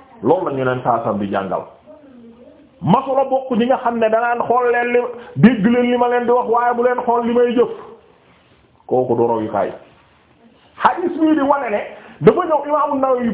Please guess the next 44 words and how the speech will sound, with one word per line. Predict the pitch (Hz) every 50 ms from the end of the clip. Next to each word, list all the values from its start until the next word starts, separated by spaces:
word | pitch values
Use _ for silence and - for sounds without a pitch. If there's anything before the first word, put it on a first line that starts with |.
| 180
pour | - 262 294 285 277 269 269
leeral | 269 302 330 370 359 339 302 294 262 247
la | 247 220
ne, | 208 170 160 180 - - - - - - - - _ - -
lii | 151 220 349 440 466 466 440 381
nga | 349 320 - -
xam | 262 254 240
ne | 233
moom | 220 240 269 277 277
lañ | 277 262 262 -
sopp | - 233 - - -
nit | 226 262 294 - -
ki | 285
wax | 262 269 262 - - -
ko | 220
bu | 208 233 277 269 - - - -
ngelaw | 175 185 262 294 302 277 233
yooyu | 220 240 254 247 240 214
di | 233 269 277 349
ëpp. | - - - 254 294 - - - - - - _ _ _ _ - - - - - - _ - - - _ - - _ _ _ _ _ _ _ _ - - - - - - - - _ _ - -
Nekkul | 143 185 247 294 - - 247 240
rek | 262 262 254
loo | 233 226 233 233 240
xam | 247 240 226
ne | 220
Yonent | 220 233 233 247 240 - 240
bay | 226 220 220 -
saa | - - 196
saam | - 202 196 196
dañoo | 208 214 233 226 220
wax | 220 220 -
rek | 220 220 226
wax | 233 - -
leen | 247 254 233 214
ne, | 170 -
mais | 120 143 165 170 175 160 147
moom | 160 165 165 151 135
loolu | 139 156 170 175 175
la | 165
ma | 147 156 147 151
sa | - -
saxe. | 131 - - - - - - _ _ _ - - - - - _ -
Kaana | - 370 381 349 311 233 196 180 170 160
Rasulullah | 156 151 139 117 - 143 135 131 131 123 113 117 123 110 -